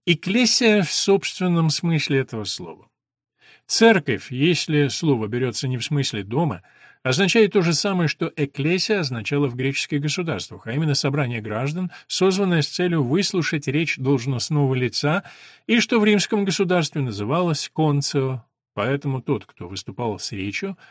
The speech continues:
назывался «экклезиастос» и «конционатор». И если такое собрание созывалось законной властью, оно являлось «экклесией легитима», законной церковью. «Эномос экклесиа».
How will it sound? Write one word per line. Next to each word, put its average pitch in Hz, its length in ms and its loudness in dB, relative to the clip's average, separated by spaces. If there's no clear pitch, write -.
назывался 226 600 4
«экклезиастос» 175 1120 2
и 226 260 0
«конционатор». 143 1080 -2
И 120 80 2
если 220 240 4
такое 202 320 6
собрание 127 580 2
созывалось 127 560 -2
законной 123 440 -2
властью, 95 500 -8
оно 127 160 -4
являлось 160 680 -2
«экклесией 151 840 0
легитима», 143 880 -2
законной 143 640 0
церковью. 113 600 -8
«Эномос 190 800 0
экклесиа». 135 920 -4